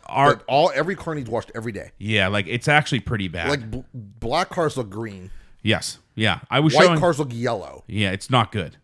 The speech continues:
Speaker 1: It's not good.
Speaker 2: It's
Speaker 1: Like,
Speaker 2: a
Speaker 1: I
Speaker 2: horrible
Speaker 1: remember
Speaker 2: thing.
Speaker 1: when they were building Bentley Maserati, like, the cars were covered in, like, constru-
Speaker 2: The landscaping they did, like, all the way up to the,
Speaker 1: Yeah.
Speaker 2: to the road. It's
Speaker 1: Hey,
Speaker 2: super
Speaker 1: is
Speaker 2: nice.
Speaker 1: that stairway open yet to
Speaker 2: Yeah.
Speaker 1: go up to the upper lot?
Speaker 2: Mm-hmm.
Speaker 1: Man.
Speaker 2: Yeah.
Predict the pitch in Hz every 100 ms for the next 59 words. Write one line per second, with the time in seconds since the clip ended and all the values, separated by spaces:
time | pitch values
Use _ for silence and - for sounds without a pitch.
0 | _ 95 - 113 - 90 73 _ 110 143
1 | - 180 226 220 196 170 147 131 135 131
2 | 90 120 127 127 107 92 107 104 104 95
3 | 90 92 95 98 87 76 - _ _ _
4 | - 104 98 - - 110 - - 139 135
5 | 127 110 - - - 131 120 104 90 95
6 | 92 104 92 107 104 117 151 104 85 90
7 | 82 90 87 82 95 101 95 95 - 87
8 | 82 87 92 85 - 92 78 85 98 76
9 | 98 147 185 135 82 143 123 156 196 196
10 | - - 175 185 185 190 165 185 - 175
11 | 180 175 143 160 147 147 135 135 135 131
12 | 139 156 214 254 - - - 85 76 69
13 | _ _ _ - 92 107